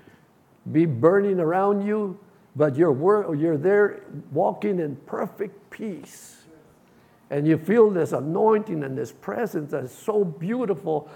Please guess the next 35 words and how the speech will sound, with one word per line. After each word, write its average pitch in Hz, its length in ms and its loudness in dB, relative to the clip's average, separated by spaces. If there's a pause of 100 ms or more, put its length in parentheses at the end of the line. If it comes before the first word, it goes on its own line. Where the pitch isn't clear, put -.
(240)
that 151 160 2
you 233 160 4
don't 190 180 4
have 196 260 -2
the 175 80 0
words 190 500 2
to - 120 -4
describe. 156 840 -6 (680)
Even 214 280 4
like 156 220 4 (800)
when 147 220 -2
Paul 180 300 0
said, 190 220 -4
"I 180 40 0
went 185 240 -4
to 196 60 -2
the 170 160 -6
third 196 380 0
heaven," 190 360 -6
and 151 140 -10
when 143 100 -10
I 143 80 -8
went 190 280 -6
to 185 60 -6
the 170 120 -4
third 185 320 -4
heaven, 208 340 -6 (320)
he 185 100 -6
says, 165 320 -4
"I 202 140 -4
can't 214 320 -6
even 202 260 -8
explain 175 1000 -12 (220)
to 156 100 -10
you. 110 300 -14